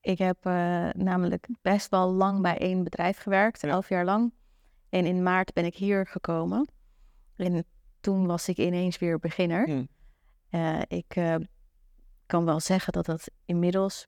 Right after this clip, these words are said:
Speaker 1: we zijn nu negen maanden verder, echt n-, dat niet meer zo voelt. Maar dat komt echt door de omgeving en ook mijn leidinggevende, die niet bang is om dingen uit te proberen,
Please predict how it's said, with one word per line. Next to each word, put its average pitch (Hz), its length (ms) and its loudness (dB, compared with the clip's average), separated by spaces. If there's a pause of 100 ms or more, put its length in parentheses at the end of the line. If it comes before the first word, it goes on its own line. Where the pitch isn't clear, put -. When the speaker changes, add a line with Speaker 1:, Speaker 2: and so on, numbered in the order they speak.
Speaker 1:
we 208 180 -12
zijn 175 200 0
nu 190 200 4
negen 185 340 2
maanden 180 280 2
verder, 220 400 2 (960)
echt 202 220 0
n-, - 200 0
dat 180 160 0
niet 208 220 4
meer 202 160 0
zo 185 160 2
voelt. 262 440 0
Maar 196 200 2
dat 180 260 0
komt 294 380 2
echt - 460 0
door 202 260 2
de 196 100 2
omgeving 185 760 0
en 175 420 0
ook 175 140 0
mijn 185 180 0
leidinggevende, 175 840 0 (460)
die 175 400 2
niet 214 200 2
bang 180 200 4
is 175 160 -2
om 185 80 0
dingen 175 220 0
uit 165 140 0
te - 100 -12
proberen, 165 680 0